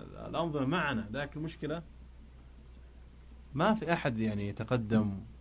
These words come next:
ويتكلم. وأنت تطالب بحق، تطالب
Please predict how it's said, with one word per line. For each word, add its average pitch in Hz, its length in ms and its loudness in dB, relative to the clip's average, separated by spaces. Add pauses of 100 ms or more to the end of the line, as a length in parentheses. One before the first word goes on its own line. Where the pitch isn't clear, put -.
(140)
ويتكلم. 110 600 4 (1600)
وأنت 180 180 2
تطالب 185 360 4
بحق، 143 420 2 (460)
تطالب 131 560 10